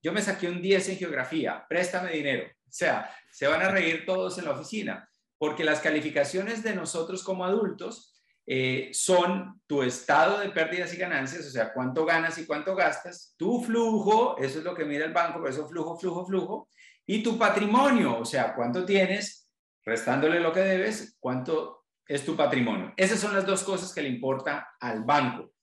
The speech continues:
y esas son las calificaciones de adulto. Entonces, hay que trabajar en eso, eh, pero hay que hacerlo cuando tengas una conversación con el banco, hazlo con postura, entiende que hay cien bancos, ¿no? Yo me acuerdo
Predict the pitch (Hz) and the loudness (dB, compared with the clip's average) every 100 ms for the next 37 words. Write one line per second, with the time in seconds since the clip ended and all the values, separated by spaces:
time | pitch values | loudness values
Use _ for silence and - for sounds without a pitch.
0 | - 127 160 160 - 147 143 139 120 123 | -4 2 2 2 -4 -2 -2 -4 -4 -4
1 | 107 - 104 113 131 170 240 - - - | -6 -6 -6 -4 0 2 2 0 -8 -16
2 | _ _ - 123 185 - - 208 240 233 | _ _ -10 -2 -2 -2 -2 -2 0 4
3 | 180 156 143 170 170 123 - - _ _ | 4 4 2 0 -2 -4 -6 -16 _ _
4 | _ - 131 131 131 170 175 165 196 190 | _ -4 0 2 2 2 4 4 2 0
5 | 214 190 170 - - - 135 127 123 135 | 2 2 0 -2 -4 -4 -4 -4 -6 -4
6 | 151 196 175 175 160 - _ _ - 151 | -4 -4 -4 -4 -4 -8 _ _ -6 -2
7 | 156 151 139 156 147 165 160 151 151 175 | 0 0 -2 -2 -2 0 0 0 -2 -4
8 | 160 143 156 160 - - 139 131 175 170 | -4 0 0 -2 -4 -6 -8 -6 -2 0
9 | 170 170 - - - 156 160 175 185 196 | -2 -4 -12 -18 -6 -4 0 2 2 4
10 | 190 156 160 185 - - - _ - - | 6 6 6 2 -4 -16 -20 _ -12 -8
11 | 185 214 214 190 190 190 147 107 117 151 | 0 2 2 4 4 2 -2 -6 -4 -2
12 | 233 - 127 113 127 143 151 151 160 156 | -2 -4 -8 -6 -6 -4 0 2 2 0
13 | - | -6